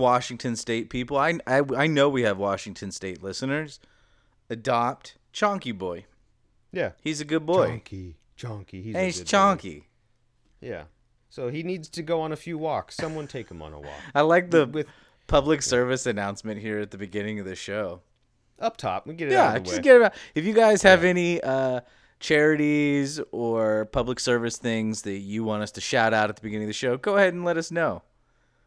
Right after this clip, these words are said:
Speaker 2: Yeah, for sure.
Speaker 1: Slip into the D Ms.
Speaker 2: Use your left hand, though.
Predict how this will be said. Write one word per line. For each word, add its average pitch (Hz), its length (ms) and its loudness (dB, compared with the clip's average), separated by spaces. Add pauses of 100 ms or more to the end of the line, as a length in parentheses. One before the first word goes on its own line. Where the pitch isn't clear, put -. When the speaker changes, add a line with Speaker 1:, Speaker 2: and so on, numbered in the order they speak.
(560)
Speaker 2:
Yeah, 202 180 -4 (220)
for - 140 -14
sure. 131 320 -6
Speaker 1:
Slip 165 360 -2
into 165 140 -4
the 147 80 -4
D 143 300 -2
Ms. 71 460 -6 (580)
Speaker 2:
Use 147 260 -12
your 143 120 -12
left 135 280 -6
hand, 98 240 -10
though. 64 160 -18